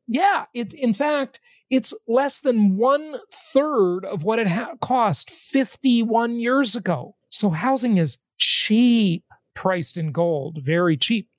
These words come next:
So the dollar is a fluctuating measuring stick. And that's why it would be improper to use the dollar as your measuring stick. Uh, it's one measuring stick, but it's certainly not the only one. It would be a huge mistake to make it the only one.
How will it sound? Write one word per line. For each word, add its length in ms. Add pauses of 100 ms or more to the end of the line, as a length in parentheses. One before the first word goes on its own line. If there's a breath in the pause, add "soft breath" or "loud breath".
(420 loud breath)
So 320 (160)
the 80
dollar 560
is 100
a 40
fluctuating 920
measuring 440
stick. 280 (400 loud breath)
And 140
that's 240
why 140
it 100
would 120
be 200
improper 640
to 160
use 240
the 100
dollar 480
as 260
your 80
measuring 400
stick. 300 (240)
Uh, 180
it's 180
one 380
measuring 380
stick, 260 (160)
but 100
it's 140
certainly 540
not 220
the 100
only 260
one. 300 (100)
It 80
would 140
be 100
a 40
huge 280
mistake 380
to 80
make 180
it 80
the 120
only 300
one. 220